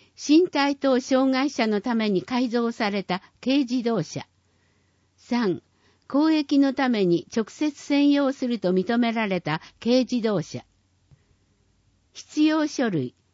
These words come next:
減免申請書、受付窓口に備え付け、印鑑、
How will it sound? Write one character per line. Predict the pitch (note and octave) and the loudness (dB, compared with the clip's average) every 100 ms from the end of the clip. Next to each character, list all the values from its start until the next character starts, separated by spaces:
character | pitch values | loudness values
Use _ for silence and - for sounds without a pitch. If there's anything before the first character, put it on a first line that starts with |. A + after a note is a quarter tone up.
| _ _ _ _ | _ _ _ _
減 | F#3 B3 D4 | 0 6 6
免 | D4 D4 C#4 | 6 4 0
申 | - B3+ | 0 0
請 | C4+ A#3+ A#3 | 0 0 0
書、 | - A3 F3 - _ _ _ _ _ | -2 -6 -6 -10 _ _ _ _ _
受 | F#3+ C4 | -2 0
付 | C#4 - C4 | 0 0 0
窓 | B3 B3 A#3+ | 2 0 0
口 | G#3 G3 | 0 0
に | D3+ | -2
備 | D#3+ F3+ F#3 F#3 | -2 -2 0 0
え | F#3 | -2
付 | - - D3 | -6 -10 -10
け、 | _ _ _ _ _ _ _ _ - | _ _ _ _ _ _ _ _ 0
印 | A#3+ C#4+ | 4 4
鑑、 | C#4 B3+ A#3 F#3 | 4 -2 -2 -4